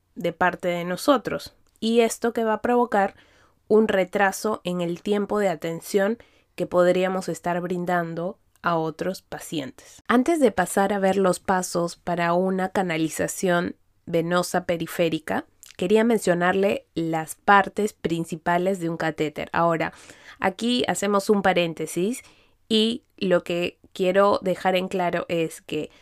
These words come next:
todos los países no tienen el mismo protocolo. Dos, no todas las instituciones usamos los mismos equipos, o sea, los catéteres en general tienen sus partes similares. Sin embargo,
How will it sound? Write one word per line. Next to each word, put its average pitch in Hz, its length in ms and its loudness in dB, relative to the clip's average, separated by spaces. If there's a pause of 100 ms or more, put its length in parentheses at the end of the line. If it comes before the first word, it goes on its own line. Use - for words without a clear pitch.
(320)
todos 226 260 6
los 240 180 4
países 165 520 -2
no 170 160 -2
tienen 180 360 -2
el 160 100 -2
mismo 170 380 -2
protocolo. 170 800 -2 (280)
Dos, 185 580 2 (100)
no 190 300 4
todas 196 500 4
las 180 240 -4
instituciones 170 800 -6
usamos 170 460 -2
los 160 240 0
mismos 202 600 0
equipos, 170 720 -2
o 165 100 -4
sea, 156 300 -4
los 160 260 -6
catéteres 226 640 -2
en 180 160 -4
general 170 640 -2 (160)
tienen 180 300 -2
sus - 240 -10
partes 170 380 0
similares. 160 720 -4
Sin 180 220 -8
embargo, 185 560 2